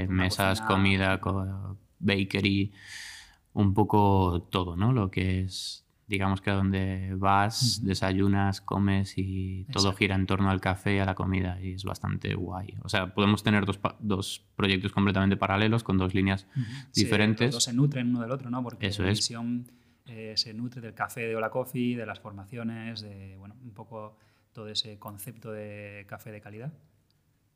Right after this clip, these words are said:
Speaker 1: Y, y Hola Coffee se alimenta de la pastelería que hacemos en Misión. En el obrador que hacemos allí están los chicos,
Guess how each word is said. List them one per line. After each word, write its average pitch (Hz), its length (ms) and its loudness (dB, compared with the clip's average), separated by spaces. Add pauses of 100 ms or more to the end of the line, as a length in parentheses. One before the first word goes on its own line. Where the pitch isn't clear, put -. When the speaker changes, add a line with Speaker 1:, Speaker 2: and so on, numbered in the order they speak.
(160)
Speaker 1:
Y, 104 1000 -4 (100)
y 113 180 -14
Hola 113 200 -4
Coffee 127 280 -4
se 135 180 0
alimenta 120 500 4
de 127 320 4
la 104 180 -12
pastelería 104 760 -10
que - 80 -20
hacemos 101 320 -14
en 101 120 -14
Misión. 117 340 0 (220)
En 107 140 -18
el 101 80 -18
obrador 101 340 -16
que 107 80 -18
hacemos 104 260 -18
allí 139 380 -4
están 107 720 -16
los 107 140 -20
chicos, 101 440 -18